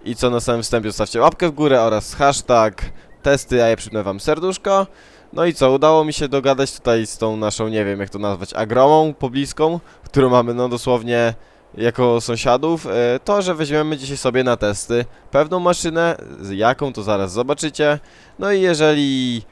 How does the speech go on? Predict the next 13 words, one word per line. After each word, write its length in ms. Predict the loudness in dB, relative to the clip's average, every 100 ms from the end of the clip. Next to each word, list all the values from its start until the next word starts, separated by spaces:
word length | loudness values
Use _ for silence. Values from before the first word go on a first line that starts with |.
| _ _
e, 180 | -6 0
wam 180 | 2 2
się 140 | -2
spodoba 460 | -4 2 4 6 6
jej 160 | 4 2
praca, 560 | 2 2 4 4 4 2 -12 _ _ -2
powiecie 440 | 2 2 2 -2
mi, 120 | -2
że: 320 | 2 4 4 0 -4
„Bierz, 420 | 2 2 2 -6 0
Bartek, 460 | 2 2 0 -4
tą 120 | -4
maszynę, 680 | -2 -2 -2 0 2 2